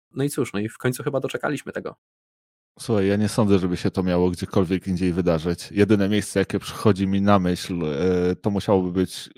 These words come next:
Speaker 2: gdyby się tak złożyło, że można by to było osiągnąć w Cleveland. To jest chyba jedyne miejsce, jakie sobie jestem w stanie wyobrazić. Tak to nie wyobrażam sobie tego, żeby to się nie stało w hali Lakers, no bo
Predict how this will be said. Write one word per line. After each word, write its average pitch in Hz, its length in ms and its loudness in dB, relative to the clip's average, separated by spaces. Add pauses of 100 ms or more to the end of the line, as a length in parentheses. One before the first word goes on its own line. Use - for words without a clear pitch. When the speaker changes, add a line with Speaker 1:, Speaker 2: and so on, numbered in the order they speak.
Speaker 2:
gdyby 98 300 0
się 104 200 0
tak 101 160 -2
złożyło, 95 460 0
że 98 180 0
można 98 280 -4
by 87 100 -8
to 101 120 -8
było 92 180 -4
osiągnąć 87 460 -6
w - 80 -18
Cleveland. 85 500 -8 (400)
To - 20 0
jest 110 100 -2
chyba 117 180 2
jedyne 98 320 2
miejsce, 95 300 -4
jakie 104 160 -4
sobie 107 140 -6
jestem 107 200 -6
w - 40 -12
stanie 113 260 -4
wyobrazić. 117 480 0
Tak - 160 -4
to 120 100 -4
nie 113 120 0
wyobrażam 101 500 2
sobie 95 280 -4
tego, 98 240 -2
żeby 107 280 0
to 110 140 2
się 110 180 -2
nie 110 100 2
stało 104 720 4
w 107 60 -8
hali 110 280 2
Lakers, 110 520 0
no 107 80 -2
bo 110 220 -2